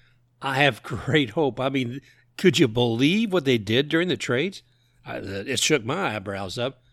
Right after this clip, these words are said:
I thought Juan Soto, if he was gonna go anywhere, he may wound up with the Yankees, uh, certainly somewhere else than where he did. I didn't see him g-, being a Padre. I'd certainly saw, what, and Josh Bell joining him there, both of those guys leaving the Nationals.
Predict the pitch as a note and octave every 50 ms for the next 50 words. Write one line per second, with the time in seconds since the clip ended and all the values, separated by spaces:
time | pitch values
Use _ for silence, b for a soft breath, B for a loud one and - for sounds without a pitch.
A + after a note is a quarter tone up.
0 | _ _ _ _ _ _ A2+ A2 C#3+ E3 D3+ C3+ A#2 C3+ D3 D#3 D3+ - - D#3+
1 | D3+ D#3 D#3+ D#3+ C#3+ B2 E3+ D#3 B2+ D#3+ D3+ C#3 D#3 D#3 D3+ C#3+ D3+ G#3 G#3 E3
2 | C#3 C#3 C3 C3+ C#3 C#3+ C3+ G2+ F#2+ F#2+ G2+ A2 A#2 B2+ B2 - C#3+ A#2+ A#2+ B2
3 | A#2 A#2 A#2+ B2+ C3 - F3+ F3 F#3+ E3+ - - _ _ _ _ _ _ _ _
4 | _ _ _ _ - G2+ G#2+ A2 G2+ - - - D3+ D3+ - C3+ B2+ A2+ - -
5 | D#3 D3+ D3 C#3+ C#3 C#3 C#3+ C#3+ - - C#3+ C3+ C3 B2+ C3 C3+ C3+ C3 B2+ G#2
6 | B2+ B2+ F3+ G3 D#3 - _ _ _ _ _ _ _ _ _ _ _ - B2+ C3
7 | D#3 E3 D3 B2 - - E3 E3+ D#3 B2+ C#3+ C#3+ C#3 B2+ A#2+ - - _ _ _
8 | _ B2+ B2 C#3 E3+ F3+ E3+ D3+ A2+ A#2 - - D3 D#3+ G3 F#3 - A#2 A2 -
9 | - b b b b b b - A#2+ B2+ A#2+ - - F3 E3+ D#3+ D#3 C#3 A#2 -
10 | D#3 C#3 - D3+ D#3 D#3 D3 A2+ A2+ A2+ A2+ A#2+ A2 G#2 A#2+ D3+ F3+ E3+ - -
11 | - D3+ F#3 G3+ E3+ B2+ C#3 C3+ C#3 D3+ C#3+ B2 b b b b b b b -
12 | D3 D3 C#3 C3 C3+ D3 D3+ D#3 D3+ C#3 A#2 B2+ F3+ F3+ - G3 D3+ B2+ A2 G2
13 | G#2 G#2 G#2+ G#2+ G2 - - B2+ C3 B2 A2+ A2+ A2+ A2 A#2+ D3 F3 E3 - -
14 | - - - - -